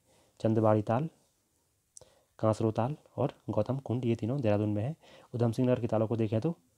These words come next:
द्रोण ताल और गिरी ताल उधम सिंह नगर में स्थित है। आगे हम देखेंगे हरिद्वार के ताल, तो हरिद्वार में एक ही ताल हम देखेंगे यहाँ पे दिव्य सरोवर। अब है पिथौरागढ़, जो बारहवाँ जिला हमारा। तो पिथौरागढ़ में जो ताल है वो है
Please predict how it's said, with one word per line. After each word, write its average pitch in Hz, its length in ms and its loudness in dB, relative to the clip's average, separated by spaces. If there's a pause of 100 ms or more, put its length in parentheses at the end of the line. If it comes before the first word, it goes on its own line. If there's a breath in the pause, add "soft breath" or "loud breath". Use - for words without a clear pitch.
(560 soft breath)
द्रोण 117 280 4
ताल 135 320 2 (420)
और 127 240 -2 (260)
गिरी 107 220 0
ताल 98 240 -4 (120)
उधम 107 200 -2
सिंह 117 200 -2
नगर 104 140 0
में 135 120 -4 (240)
स्थित 110 260 -4
है। 104 160 -2 (380 soft breath)
आगे 107 180 -2
हम 113 140 0
देखेंगे 110 400 -2 (760 soft breath)
हरिद्वार 117 360 4
के 104 80 -4
ताल, 117 240 -2
तो 135 100 -6
हरिद्वार 113 260 2
में 110 100 0
एक 104 80 -4
ही 113 60 -2
ताल 107 200 -2
हम 110 140 -2
देखेंगे 107 280 -2
यहाँ 107 120 -2
पे 143 140 -6 (460 soft breath)
दिव्य 113 360 2
सरोवर। 101 420 0 (960)
अब 113 120 -4
है 147 200 -2
पिथौरागढ़, 110 460 0 (280)
जो 110 120 -2
बारहवाँ 104 380 0
जिला 107 180 -4
हमारा। 107 240 -4 (380 soft breath)
तो 113 80 -6
पिथौरागढ़ 120 420 4
में 113 100 4
जो 120 100 4
ताल 104 240 0
है 120 80 -2
वो 120 140 0
है 131 160 -2